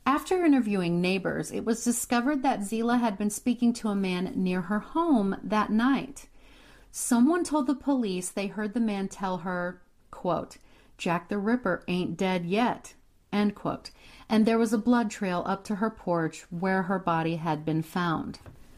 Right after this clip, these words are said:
So then the police advertised needing help with the investigation, asking that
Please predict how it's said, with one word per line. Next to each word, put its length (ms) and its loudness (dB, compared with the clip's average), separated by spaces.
So 180 4
then 560 6
the 80 2
police 440 4
advertised 720 2
needing 280 2
help 300 0
with 140 0
the 80 2
investigation, 1000 0
asking 440 -2
that 260 -2